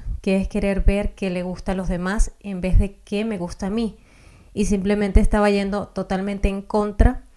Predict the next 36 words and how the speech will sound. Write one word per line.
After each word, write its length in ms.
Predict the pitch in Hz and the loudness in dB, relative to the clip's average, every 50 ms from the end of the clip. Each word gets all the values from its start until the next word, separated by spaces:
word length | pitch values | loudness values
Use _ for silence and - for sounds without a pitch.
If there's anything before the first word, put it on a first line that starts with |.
| - - - - _ - | -20 -20 -20 -20 _ -12
de 220 | 180 170 190 185 | -6 -2 0 0
lo 200 | 185 185 180 170 | 0 0 -2 -4
que 280 | - - 175 175 170 156 | -4 -4 -4 -4 -4 -4
yo 200 | 165 190 233 285 | -4 -4 -4 -4
estoy 280 | 285 - 190 180 175 | -4 -4 -4 -2 -2
haciendo, 400 | 170 170 - 247 247 254 247 254 | -2 -2 -2 -2 -2 -2 -2 -2
de 100 | 247 214 | -2 0
lo 120 | 196 180 175 | -2 -2 -4
que 120 | - 165 | -6 -8
quiero 180 | - 190 214 220 | -6 -2 0 0
hacer 240 | 208 - 196 180 - | 0 0 0 -2 -2
con 160 | - 180 175 | -2 -4 0
este 220 | 175 - - 185 | 2 4 4 4
proyecto. 600 | 170 165 160 160 170 165 160 - - 202 220 214 - _ _ _ _ _ - _ - - - _ - | 4 2 0 -2 -4 -6 -8 -8 -10 -8 -8 -8 -12 _ _ _ _ _ -20 _ -20 -20 -20 _ -8
Eh, 220 | 175 196 202 196 196 | -4 -2 -2 -2 -2
con 140 | 196 180 175 | -2 -2 0
este 180 | 165 - 202 | 0 0 0
proyecto 440 | 190 185 180 165 175 - - 185 185 | -2 -2 -4 -4 -6 -6 -4 -6 -4
no 180 | 185 185 180 180 | -4 -4 -4 -4
busco, 840 | 180 185 190 185 170 - - _ - 196 190 190 185 175 170 170 170 170 - - - - - - - - - - - | -2 -2 -2 -2 -4 -6 -12 _ -4 -2 0 0 0 0 0 -2 -4 -4 -2 2 4 6 6 6 6 4 2 0 -4
eh, 240 | 175 180 185 190 185 | -4 -4 -2 -2 -4
ser 460 | - - 202 190 190 185 180 180 - - | -2 0 2 2 2 2 0 -2 -6 -8
una 200 | 185 185 190 185 | -8 -6 -4 -4
gurú 680 | 185 175 170 165 180 202 214 226 226 226 226 233 220 - - - - - - - - | -4 -4 -2 -2 -2 0 0 2 2 2 2 2 0 -4 -10 -20 -20 -20 -20 -20 -12
o 200 | - - 175 180 | -6 -4 -4 -2
ser 260 | - - 180 175 165 | 0 0 2 2 2
un 120 | 170 170 170 | -2 -4 -6
coach, 480 | - - 196 196 202 226 226 - - - - | -4 -2 0 0 0 0 -2 -4 -10 -12 -8
por 140 | - 185 175 | -8 -6 -4
lo 60 | 170 | -4
menos 220 | 165 170 165 170 175 | -2 -2 -2 -2 -2
no 120 | 180 180 | -2 0
hasta 200 | 180 180 - 196 | 0 0 2 2
ahora. 380 | 185 190 202 220 240 254 240 - | 0 2 2 2 0 0 0 0
<laughs> 320 | - - - - - - - - - - - - - - - _ - | 0 2 2 2 0 -2 -4 -12 -20 -20 -20 -20 -20 -20 -20 _ -16
Em, 1000 | - - 180 185 185 185 180 175 170 170 165 165 165 160 160 156 165 165 165 160 | -8 -4 -2 -2 0 0 -2 -2 -2 -4 -4 -6 -8 -10 -12 -12 -14 -14 -14 -16